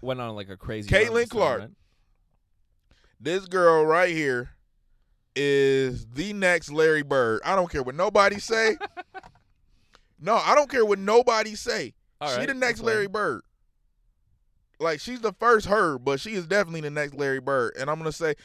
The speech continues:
Speaker 2: 'cause
Speaker 1: makes
Speaker 2: Larry
Speaker 1: sense.
Speaker 2: Bird came from Indiana. She's from
Speaker 1: Oh.
Speaker 2: Iowa.
Speaker 1: Oh, wait.
Speaker 2: So Midwestern, white person that is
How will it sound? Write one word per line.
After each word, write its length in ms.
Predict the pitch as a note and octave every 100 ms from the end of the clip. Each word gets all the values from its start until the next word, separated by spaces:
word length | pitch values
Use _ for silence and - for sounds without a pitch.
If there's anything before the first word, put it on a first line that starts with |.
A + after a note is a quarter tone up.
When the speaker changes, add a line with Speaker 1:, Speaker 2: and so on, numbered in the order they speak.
| _
Speaker 2:
'cause 80 | C3+
Speaker 1:
makes 100 | B2+
Speaker 2:
Larry 200 | F3 G3+
Speaker 1:
sense. 80 | F#3+
Speaker 2:
Bird 240 | F#3+ F#3+
came 160 | E3 E3+
from 140 | F3
Indiana. 520 | D#3 E3+ D#3+ B2 C3 - _ _ _ _ _ - A2
She's 160 | A#2
from 240 | F3 E3+ G#2
Speaker 1:
Oh. 260 | F2+ D#2 E2
Speaker 2:
Iowa. 500 | D3 C#3 C3+ D3 F#3 _ _ _ _ _
Speaker 1:
Oh, 140 | - G2+
wait. 160 | G2+
Speaker 2:
So 160 | D3 C#3+
Midwestern, 880 | C3 D#3 F#3 E3+ E3+ - E3+ E3+ F3 _ _ _ -
white 400 | A2+ D3+ F3 -
person 500 | E3 D#3 D#3+ D#3+ E3 _ _ _
that 240 | B2+ C#3
is 220 | C3+ A#2+